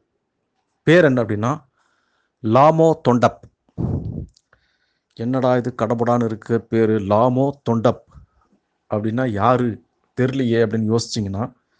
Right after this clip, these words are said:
இப்பவும் அவர் இருக்காரு. வேற ஒரு நேம்ல சொன்னா உங்களுக்கு புரியும் எல்லாருக்கும்.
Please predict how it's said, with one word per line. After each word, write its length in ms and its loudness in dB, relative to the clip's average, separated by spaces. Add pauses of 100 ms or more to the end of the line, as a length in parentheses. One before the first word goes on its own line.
(420)
இப்பவும் 460 2
அவர் 140 4
இருக்காரு. 600 2 (2250)
வேற 260 6
ஒரு 160 6
நேம்ல 280 2
சொன்னா 680 0
உங்களுக்கு 300 -6
புரியும் 240 0
எல்லாருக்கும். 440 0